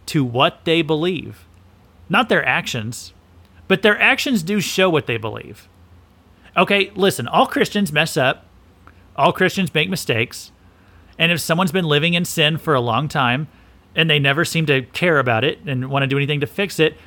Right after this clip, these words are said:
you know, I would question whether they really believe in God and the gospel, because their actions sure don't look like it. But ultimately, that's gonna be between them and God. And the question for me is,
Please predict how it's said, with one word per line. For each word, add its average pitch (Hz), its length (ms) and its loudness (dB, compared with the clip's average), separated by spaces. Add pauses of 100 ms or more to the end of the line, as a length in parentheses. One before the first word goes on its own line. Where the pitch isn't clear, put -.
(200)
you 269 80 -2
know, 226 280 4
I 233 120 4
would 214 160 2
question 180 640 -2 (280)
whether 165 280 2
they 170 140 4
really 190 360 2
believe 185 380 0
in 151 160 -2
God 107 440 -4
and 151 160 0
the 139 60 -2
gospel, - 480 -2 (540)
because 156 260 2
their 151 160 2
actions 165 600 -2
sure 175 200 0
don't 151 160 2
look 143 200 0
like 113 200 -6
it. - 140 -12 (580)
But 170 220 2 (140)
ultimately, 151 760 0 (680)
that's - 280 0
gonna 208 180 2
be 175 160 0
between 151 360 -2
them 131 160 -2
and 113 120 -4
God. 107 320 -4 (720)
And 202 160 2
the 196 60 -2
question 220 360 0
for 160 160 0
me 214 280 0
is, 139 420 0